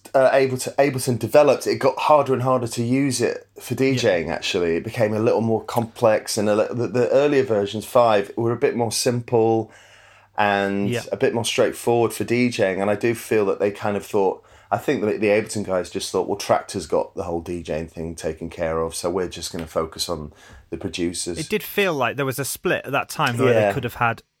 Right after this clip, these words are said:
Speaker 2: Ableton Live and Ableton Studio and had two products.
Speaker 1: Yeah,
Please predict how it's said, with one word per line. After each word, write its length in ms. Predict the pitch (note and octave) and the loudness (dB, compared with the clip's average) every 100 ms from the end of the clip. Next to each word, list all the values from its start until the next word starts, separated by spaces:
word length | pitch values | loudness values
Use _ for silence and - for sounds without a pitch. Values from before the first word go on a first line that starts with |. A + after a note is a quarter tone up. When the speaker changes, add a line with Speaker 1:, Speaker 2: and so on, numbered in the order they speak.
| _ _ _ - | _ _ _ 0
Speaker 2:
Ableton 500 | C#3 B2 A#2+ A#2+ A#2 | 0 0 -4 -2 2
Live 340 | B2 A#2+ G#2+ | 4 2 0
and 80 | G#2+ | -2
Ableton 420 | A2+ G#2+ G#2 G#2+ | -2 -4 -8 -8
Studio 540 | - - B2 G2 F2 | -8 -4 -4 -2 -6
and 100 | F2+ | -6
had 160 | F#2 G#2+ | -4 -6
two 200 | - A#2 | -4 -6
products. 540 | - B2+ A2 - - C#3 | -4 -4 -4 -6 -6 2
Speaker 1:
Yeah, 420 | D#3+ F3 E3+ | 6 6 4